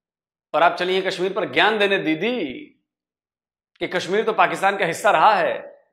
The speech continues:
आपके अब्बू ने हिस्सा बनाया था या आपके दादा जान ने? किसने बनाया था हिस्सा? पाकिस्तान को पैदा हुए अठहत्तर साल हुए,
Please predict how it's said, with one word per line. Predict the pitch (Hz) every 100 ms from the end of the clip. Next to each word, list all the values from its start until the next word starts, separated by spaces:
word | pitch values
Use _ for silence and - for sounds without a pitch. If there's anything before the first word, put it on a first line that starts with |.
| _ _ _ _ _ _ _ _ _ _ _ _ _ _ _ -
आपके | 117 123 - 156 143 120 -
अब्बू | 113 113 147
ने | 180
हिस्सा | 156 151 180
बनाया | 156 131 127 139
था | - 170 - -
या | -
आपके | 62 - 190
दादा | 143 131 156
जान | 135 135 180 185
ने? | 170 143 - _ _ _ _ _ _
किसने | - 247 294
बनाया | 196 156 143
था |
हिस्सा? | 127 - - 95 - _ _ _ _ _ _ _ _ _ _ -
पाकिस्तान | 117 - 127 - 127 160 175
को | 170
पैदा | 147 123 139
हुए | 147 156 160 - -
अठहत्तर | 135 120 - 165
साल | 160 175 165
हुए, | 160 123 - -